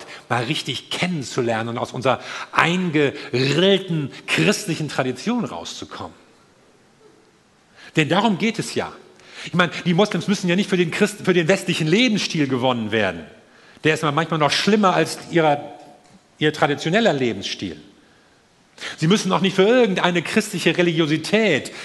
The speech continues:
die sich mehr oder weniger leblos und formalisiert entwickelt, gewonnen werden, sondern sie werden für Jesus Christus gewonnen. Den Sohn Gottes, der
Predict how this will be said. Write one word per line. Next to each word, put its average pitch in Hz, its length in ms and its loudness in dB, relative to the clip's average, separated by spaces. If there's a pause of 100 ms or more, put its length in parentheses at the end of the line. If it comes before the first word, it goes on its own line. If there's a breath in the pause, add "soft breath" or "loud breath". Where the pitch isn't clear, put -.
(140 loud breath)
die 151 60 -6
sich 131 180 -4
mehr 196 140 4
oder 170 180 2
weniger 165 280 4
leblos 175 600 2
und 151 140 -6
formalisiert 160 760 0
entwickelt, 156 520 -2
gewonnen 117 440 0
werden, 80 400 -6 (1040 soft breath)
sondern 120 200 -4
sie 107 120 -6
werden 107 180 -4
für 107 100 -8
Jesus 95 340 -8
Christus - 540 -10
gewonnen. 85 260 -12 (1600)
Den 127 180 -6
Sohn 156 420 -4
Gottes, 127 420 -6
der 127 260 -4